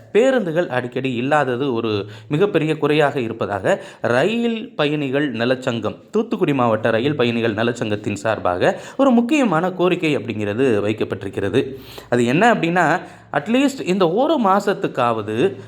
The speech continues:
சென்னைக்கு பகல் நேரத்துல ஒரு சிறப்பு ரயில் இயக்கப்பட வேண்டும்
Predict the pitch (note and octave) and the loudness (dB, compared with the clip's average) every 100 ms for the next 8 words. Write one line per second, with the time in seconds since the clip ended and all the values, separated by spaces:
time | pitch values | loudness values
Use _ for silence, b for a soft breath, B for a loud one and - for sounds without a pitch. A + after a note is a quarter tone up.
0 | B - G3+ A#3+ C#4 C4 B3+ - A#3 A#3 | B 0 2 4 4 2 0 0 0 0
1 | C3 A3 G3 C#3 A2 A#2+ C#3+ A2+ A#2+ C3 | 0 0 2 2 0 0 0 2 0 0
2 | C3+ - A#2 G#2+ C3+ A2 G#2+ B2+ - G2+ | -2 0 0 0 -2 -2 -2 -2 -2 -2
3 | G2 G#2 G#2 B2 B2 | 0 0 0 0 0